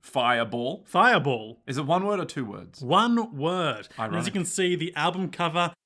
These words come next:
Speaker 2: is a fun <laughs> little thing of the band members as a comet, uh, and the word fireball is the tail of the comet.
Speaker 1: Nice.
Speaker 2: And they're just sort of astrally traveling through space.
Speaker 1: Why did we give up being fun?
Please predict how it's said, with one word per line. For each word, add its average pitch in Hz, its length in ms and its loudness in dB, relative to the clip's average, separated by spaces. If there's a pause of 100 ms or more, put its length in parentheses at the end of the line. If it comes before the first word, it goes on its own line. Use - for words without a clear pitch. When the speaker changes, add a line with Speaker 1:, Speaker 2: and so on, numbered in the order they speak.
Speaker 2:
is 139 120 -8
a 151 60 -4
fun 208 400 2
<laughs> 170 60 0
little 180 340 2 (300)
thing 185 420 2
of 165 340 2 (180)
the 175 200 2
band 196 440 2
members 165 640 0 (220)
as 180 420 2
a 156 160 -2
comet, 240 680 -2 (300)
uh, 156 360 4
and 165 240 2
the 165 40 2
word 175 220 4
fireball 175 680 4
is 143 120 -2
the 165 80 -2
tail 170 440 2
of 131 140 -8
the 143 100 -2
comet. 135 540 -8
Speaker 1:
Nice. 117 680 0
Speaker 2:
And 156 100 0
they're 151 80 2
just 151 160 -4
sort 156 100 -2
of 147 120 -2
astrally 156 580 4
traveling 143 580 0
through 147 220 0
space. 135 680 2
Speaker 1:
Why 233 280 0
did 302 180 -2
we 233 120 -2
give 147 300 0
up 135 220 2
being 127 320 -2
fun? 123 520 -6